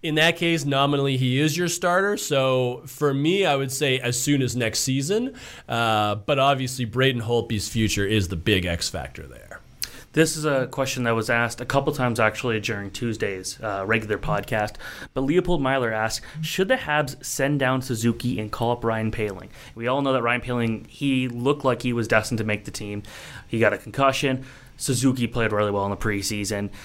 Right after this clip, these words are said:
Speaker 2: Do you think we see a switch between the two, or do you like it the way it is right now? Or maybe do we see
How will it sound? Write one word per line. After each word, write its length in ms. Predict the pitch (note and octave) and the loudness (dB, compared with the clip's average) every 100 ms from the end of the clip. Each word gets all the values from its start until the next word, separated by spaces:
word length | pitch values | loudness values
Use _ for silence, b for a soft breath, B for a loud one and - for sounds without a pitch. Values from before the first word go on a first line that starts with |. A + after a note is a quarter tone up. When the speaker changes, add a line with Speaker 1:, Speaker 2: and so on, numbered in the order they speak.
| B B - | B B -2
Speaker 2:
Do 100 | B2+ | 0
you 60 | A#2 | 2
think 200 | C3 A#2+ | 2 0
we 80 | |
see 120 | G#2+ G#2 | -2 -2
a 80 | |
switch 280 | - G3+ A3 | 2 2 2
between 260 | G#3+ G#3+ G#3 | 0 -2 0
the 80 | G3+ | -2
two, 320 | - G3+ F#3+ | -2 0 0
or 120 | C3 | 0
do 40 | A#2+ | 0
you 60 | |
like 220 | A2 A2+ | 0 -2
it 80 | A#2+ | -2
the 60 | A2 | 0
way 120 | G#2+ | 2
it 80 | G#2+ | 2
is 180 | A2+ B2 | 2 2
right 160 | B2 | 0
now? 280 | A#2+ B2 B2 | 2 2 2
Or 160 | G2+ G#2 | 0 0
maybe 240 | A2 B2 | 0 2
do 100 | A#2+ | 2
we 100 | A2+ | 0
see 400 | A#2 A2+ A2 | 0 0 0